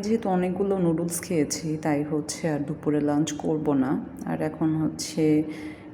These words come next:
বিকেলবেলা, আর এই বিস্কিট টানা হয়েছিল অনেক দিন আগে, তো সেটা ডেডও হয়তো চলে যাবে, তাই সেটাকে খাচ্ছিলাম। আর এদিকে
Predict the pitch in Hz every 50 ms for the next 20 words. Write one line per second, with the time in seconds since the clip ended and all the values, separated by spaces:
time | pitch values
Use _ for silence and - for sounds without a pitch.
0 | - 180 185 - - 196 185 175 156 151 143 139 131 135 - - 254 - - -
1 | - - 165 151 151 151 156 156 156 156 156 - - - 160 151 156 160 160 160
2 | 160 165 170 165 165 156 156 156 156 - - 180 160 170 156 151 151 156 160 156
3 | 160 165 180 185 185 185 - 170 170 165 160 151 156 147 135 165 214 254 - -
4 | - - - - - - - 143 139 139 139 143 - - 147 147 151 147 139 147
5 | 143 143 143 151 160 170 165 160 170 165 156 - 175 170 165 165 156 156 151 143
6 | 139 - 156 175 - - - - - - - - - - - - - - - -
7 | - - - 165 151 143 143 143 143 143 135 - - - - - - - 165 -
8 | - - - 160 147 - 143 143 143 143 - 151 147 143 143 139 143 160 147 -
9 | - - - 160 151 - - - - 151 135 135 156 175 - 180 - - - 160
10 | 160 156 156 151 156 160 151 - 160 156